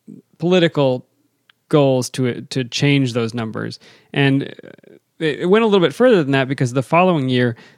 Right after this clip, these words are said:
the, the budget for that program was basically cut out of the C D C. Uh, the, the C D C's budget was cut by two point six million dollars, which was the precise amount that had been going to this gun research program.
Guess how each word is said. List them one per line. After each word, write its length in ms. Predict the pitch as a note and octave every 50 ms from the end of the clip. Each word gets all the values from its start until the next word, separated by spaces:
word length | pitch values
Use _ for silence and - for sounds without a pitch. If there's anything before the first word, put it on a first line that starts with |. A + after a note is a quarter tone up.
| _ -
the, 340 | B2+ C3+ C#3 C3 B2+ B2+ - - _ -
the 180 | - B2+ C3+ B2+
budget 580 | A#2 D3 E3+ F#3 D#3 C3 C3 B2+ - - -
for 360 | - - D3 C#3 C3+ C3+ B2+ B2
that 240 | B2+ C3 B2 - -
program 360 | D3 D3 C#3 C3 C3 B2+ B2
was 140 | B2 A#2 A2+
basically 340 | B2+ B2 A2 A2 A#2+ A#2
cut 220 | A2+ - - C3+ B2
out 120 | A#2+ A#2+
of 60 | A#2
the 80 | A2 A2+
C 180 | - - B2+ A#2+
D 120 | A#2 A2+
C. 360 | A2+ - - B2+ A#2+ A2+ A#2 - - _ _ _ -
Uh, 160 | - B2 A#2+
the, 240 | A#2 A#2 B2+ A#2+ A#2 - - _
the 120 | - C3 B2
C 140 | - - D#3+
D 80 | D3
C's 300 | C#3 - - C#3+ B2+ A#2
budget 300 | A#2 - C3+ B2 C#3 -
was 120 | A#2 A#2+ -
cut 240 | - - D#3 D#3+
by 120 | - C3+ A#2+
two 180 | - - D#3+ D#3 - - - -
point 200 | D#3 C#3+ B2 G#2+
six 220 | - D3 A2+ A2+
million 300 | C3+ C#3 C#3+ C#3+ C#3 C3
dollars, 420 | B2+ C3 B2+ C3 C3 B2 A#2+ A2 B2
which 140 | B2+ -
was 160 | C3 B2+ A#2 A#2
the 60 | C3
precise 400 | - C#3 B2+ - D#3 D3+ C#3 -
amount 320 | C#3+ B2+ B2+ B2 B2 A#2 -
that 100 | B2+ A#2+
had 240 | A2+ C#3 C#3 B2+
been 160 | B2 B2+ B2+ A#2+
going 440 | B2+ B2+ B2 A#2+ A#2+ A#2+ A#2 A2+
to 200 | - - C#3 B2+
this 220 | A#2+ A#2 A2+ A2 -
gun 240 | - C3+ B2+ B2 A#2+
research 400 | A#2+ A#2+ A#2 - A#2+ A2+ - -
program. 480 | - A#2 A2+ A2 A2 G#2+ G#2 A2+ -